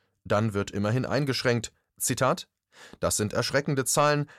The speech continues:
aber es handelt sich um eine Simulation, die davon ausgeht, dass die Pandemie in Deutschland ungebremst weiterläuft.“ Zitat Ende. Und hinzugefügt, Zitat:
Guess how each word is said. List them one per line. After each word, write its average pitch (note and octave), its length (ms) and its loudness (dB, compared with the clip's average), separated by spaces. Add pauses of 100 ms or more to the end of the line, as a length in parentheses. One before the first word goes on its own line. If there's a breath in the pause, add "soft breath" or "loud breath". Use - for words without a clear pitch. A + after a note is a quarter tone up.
aber B2+ 200 2
es C#3 160 0
handelt F3 240 0
sich B2+ 180 -2
um A#2 100 0
eine G2 220 0
Simulation, B2 680 0
die G#2 100 -4
davon F#2+ 260 0
ausgeht, C3 480 0 (220 loud breath)
dass - 160 -4
die C#3 100 0
Pandemie D#3 400 0
in G2+ 140 0
Deutschland A2 500 0
ungebremst G#2 640 -2
weiterläuft.“ G2+ 680 0
Zitat - 380 -4
Ende. E2 300 -6 (600 loud breath)
Und A#2 200 0
hinzugefügt, C3+ 800 -2 (120)
Zitat: - 600 -2